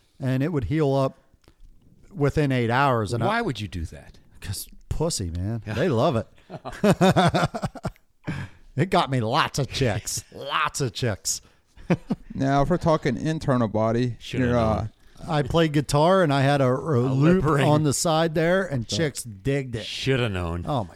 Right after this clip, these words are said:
Speaker 1: God. Yeah. But I would have to poke it open every day.
Speaker 2: Yeah.
Speaker 1: At the end of the day, it was already sealed. It fucking hurt. It sucked. What?
Speaker 3: If we're talking, like, the internal,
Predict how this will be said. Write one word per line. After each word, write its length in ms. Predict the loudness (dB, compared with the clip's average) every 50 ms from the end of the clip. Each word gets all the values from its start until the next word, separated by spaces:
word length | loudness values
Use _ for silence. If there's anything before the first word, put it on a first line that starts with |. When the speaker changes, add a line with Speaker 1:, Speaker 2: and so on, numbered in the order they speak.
| -16 -12
Speaker 1:
God. 460 | -8 -6 -6 -6 -8 -10 -12 -14 -18 -20 -18 _ -6
Yeah. 300 | -4 -4 -2 -4 -6 -8 -14 _ _ _ _ _ _ _ _ _ -2
But 140 | 0 2 2
I 80 | 2
would 100 | 4 4
have 160 | 4 4 2 0
to 80 | -4
poke 300 | -4 0 0 0 0 0
it 80 | 0 0
open 340 | 0 0 0 -2 -4 -6 -4
every 260 | -4 -4 -2 -2 -2
day. 260 | -2 -2 -4 -4 -6 -10 _
Speaker 2:
Yeah. 200 | -10 -8 -8 -8 -10 -8 -8
Speaker 1:
At 140 | -6 -4 -2
the 80 | -2
end 160 | -2 0 -2
of 100 | -2 -2
the 80 | -4 -4
day, 280 | -2 -2 -2 0 -2 -4 -4
it 60 | -6
was 160 | -6 -4 -2
already 300 | -2 0 0 -2 -4 -4
sealed. 320 | -6 -6 -6 -4 -4 -6 -6 -10 -20 -20 -20 -12 -12
It 80 | -10 -6
fucking 260 | -6 -6 -6 -4 -6
hurt. 260 | -4 -4 -6 -6 -8 _ _ _ _ -20 -18 -18 -18
It 80 | -16
sucked. 380 | -10 -10 -10 -10 -10 _ -20 -20 _ _ _ _ _ _ _ _ _ _ -4
What? 420 | 0 2 2 2 2 0 -6 _ _ _ _ -20 _ _ _ _ _ _ _ _ _ _ _ _ _ -8
Speaker 3:
If 80 | -4 -4
we're 60 | 0
talking, 320 | 2 2 2 2 2 0
like, 140 | 0 0 0
the 60 | 0
internal, 520 | -2 0 0 0 0 0 0 -2 -2 -4